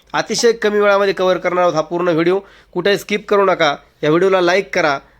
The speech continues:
आणि YouTube चॅनलला सबस्क्राईब करा, बेल आयकॉनला क्लिक, क्लिक करा, म्हणजे तुम्हाला नवनवीन व्हिडिओ पाहायला मिळतील. आणि Facebookला जर पाहत असाल तर या पेजला नक्कीच फॉलो करा. चला,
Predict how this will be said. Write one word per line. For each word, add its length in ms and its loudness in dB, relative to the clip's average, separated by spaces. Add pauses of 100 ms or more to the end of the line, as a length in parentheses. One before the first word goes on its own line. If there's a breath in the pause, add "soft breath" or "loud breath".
आणि 220 0
YouTube 220 -2
चॅनलला 440 0
सबस्क्राईब 440 -4
करा, 340 0
बेल 240 0
आयकॉनला 380 0
क्लिक, 320 -4 (120)
क्लिक 260 -4
करा, 160 2
म्हणजे 160 0
तुम्हाला 220 0
नवनवीन 480 2
व्हिडिओ 280 0
पाहायला 400 -2
मिळतील. 380 -2 (500 loud breath)
आणि 260 0 (100)
Facebookला 440 -2
जर 120 0
पाहत 280 -2
असाल 320 -2
तर 60 -2
या 100 2
पेजला 320 -2
नक्कीच 360 -4
फॉलो 220 0
करा. 240 0 (1300 soft breath)
चला, 360 2